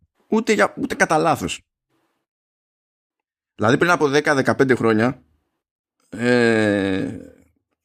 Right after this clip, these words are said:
όχι η πόρτα δεν θα μπορούσε να χτυπήσει ο Wilson ή ο κάθε Wilson. Θα τον κοιτάζανε και θα σου λένε, «Τι κάνεις εσύ εδώ, παιδί μου, ποιος σε πείραξε, τι, τι, ε,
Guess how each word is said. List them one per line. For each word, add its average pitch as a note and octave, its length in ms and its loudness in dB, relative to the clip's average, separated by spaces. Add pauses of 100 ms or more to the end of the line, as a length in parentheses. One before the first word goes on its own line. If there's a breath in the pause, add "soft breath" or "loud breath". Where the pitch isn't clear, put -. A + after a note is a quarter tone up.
(600)
όχι F#3 340 -2
η D#3 80 2
πόρτα A#2+ 340 0
δεν G#2 80 0
θα G#2 100 0
μπορούσε G2 280 0
να F#2+ 100 0
χτυπήσει F#2 380 -6
ο F#2 140 -4
Wilson F#2+ 280 -2
ή F#2 60 0
ο F#2 40 -2
κάθε F#2 280 -2 (120)
Wilson. F2+ 360 -6 (1120)
Θα C3+ 120 -4
τον C3 120 0
κοιτάζανε F3+ 380 0
και F#3+ 60 -6
θα F3+ 80 -4
σου F#3 120 -4
λένε, F#3+ 120 -2
«Τι - 140 -6
κάνεις F#3 280 -2
εσύ E3 180 -2
εδώ, F3 160 0
παιδί E3 240 0
μου, F#3 120 0
ποιος F3 180 -2
σε F3 80 -4
πείραξε, F3+ 420 0
τι, - 200 -12
τι, - 280 -14
ε, C#3+ 220 0